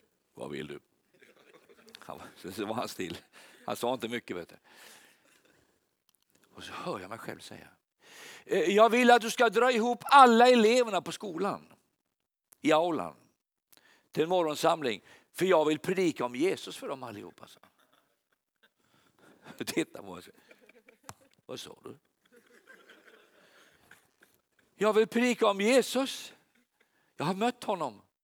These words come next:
Jag måste få berätta för alla så att alla får höra."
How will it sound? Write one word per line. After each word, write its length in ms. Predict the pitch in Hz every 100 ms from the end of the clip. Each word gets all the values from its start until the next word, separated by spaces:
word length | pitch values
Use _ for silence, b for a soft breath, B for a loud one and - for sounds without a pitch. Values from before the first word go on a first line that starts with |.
| _ _ _ _ _
Jag 100 | -
måste 220 | 170 196 185
få 100 | 175
berätta 440 | 202 214 - 202
för 100 | 175
alla 400 | 190 208 160 190
så 100 | 196
att 80 | 190
alla 340 | - 226 180 175
får 120 | 196
höra." 640 | 180 262 147 120 226 95